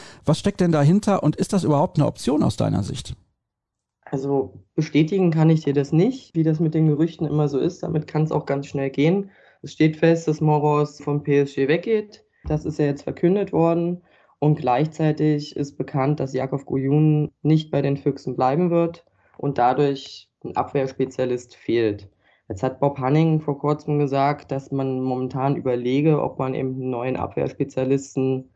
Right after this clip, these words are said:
Speaker 2: verpflichtet, ob man sich das leisten kann und hat außerdem angefügt, dass es ein sehr erfahrener Spieler sein müsste, den man sich dann holt, damit er den doch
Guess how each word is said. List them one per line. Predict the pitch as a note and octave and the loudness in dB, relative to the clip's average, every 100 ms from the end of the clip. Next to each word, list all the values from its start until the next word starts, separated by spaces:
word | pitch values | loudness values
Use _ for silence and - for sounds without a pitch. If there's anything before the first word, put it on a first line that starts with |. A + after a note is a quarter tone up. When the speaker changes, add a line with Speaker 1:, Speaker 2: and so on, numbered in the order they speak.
| _ _ | _ _
Speaker 2:
verpflichtet, | - C3 - F3 F#3 G#3 G3 G3 - - | -2 -2 4 2 2 -2 -2 -2 -10 -10
ob | - | -2
man | C#3+ | -2
sich | C#3 C3+ | 0 -2
das | C3 | -2
leisten | A#2+ A#2 D#3 - F3+ | 0 0 0 -4 -4
kann | E3+ E3+ E3 E3 _ _ _ _ | 0 0 0 -4 _ _ _ _
und | C#3+ D3 D3 D3 | 2 4 4 2
hat | C#3+ C#3+ - - _ _ - | -2 -4 -8 -20 _ _ 0
außerdem | C3+ E3 E3+ D3+ D3 | 2 2 0 0 -2
angefügt, | B2 C3+ D3+ D3 - C#3+ C#3 - | -2 -2 -2 -4 -4 -4 -4 -6
dass | B2+ C#3+ | -8 -6
es | C3 C3 | -8 -6
ein | A#2+ | -2
sehr | C3+ A#2 | 0 0
erfahrener | B2+ C3 B2 C3 B2+ | -2 -4 -4 -2 -4
Spieler | B2+ - C3+ B2+ B2+ | -8 -10 -4 -2 -2
sein | A2+ A2+ B2 A#2+ | -2 -2 -2 -4
müsste, | A2+ - - | -6 -6 -6
den | G#2+ A2+ | -4 -4
man | A2+ G#2+ | -4 -6
sich | G#2+ | -8
dann | A#2 A#2 | -6 -4
holt, | A2+ C3 C#3 | 0 0 0
damit | C3 B2 B2 | -2 -2 -4
er | B2 | -2
den | B2 B2 | -2 -2
doch | B2 - - | -4 -6 -14